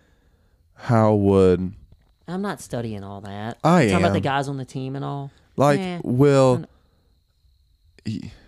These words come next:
Speaker 2: I
Speaker 1: if,
Speaker 2: don't,
Speaker 1: if
Speaker 2: I
Speaker 1: he,
Speaker 2: don't
Speaker 1: I don't want to, to
Speaker 2: Those guys aren't gonna step in and say, and, like,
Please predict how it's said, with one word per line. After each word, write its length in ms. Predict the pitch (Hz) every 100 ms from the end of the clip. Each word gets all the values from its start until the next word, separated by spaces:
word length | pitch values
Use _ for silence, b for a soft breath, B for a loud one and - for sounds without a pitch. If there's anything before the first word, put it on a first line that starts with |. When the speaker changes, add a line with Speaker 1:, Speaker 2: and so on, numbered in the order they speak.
| b b b b b - _
Speaker 2:
I 140 | 113 185
Speaker 1:
if, 20 |
Speaker 2:
don't, 140 | 196 147
Speaker 1:
if 120 | -
Speaker 2:
I 60 | 185
Speaker 1:
he, 60 |
Speaker 2:
don't 140 | 214 190
Speaker 1:
I 80 | 151
don't 160 | 165
want 160 | 156 131
to, 280 | 147 135 123 _ _ -
to 500 | - 127 120 113 113 _ _ _ _ _ _ _ _ _ _ -
Speaker 2:
Those 240 | 170 190 175
guys 220 | 220 202
aren't 140 | 190
gonna 160 | 160 143
step 380 | - 156 143 143
in 160 | 135 120
and 120 | 113
say, 240 | 135 131
and, 180 | 131 127
like, 220 | 127 120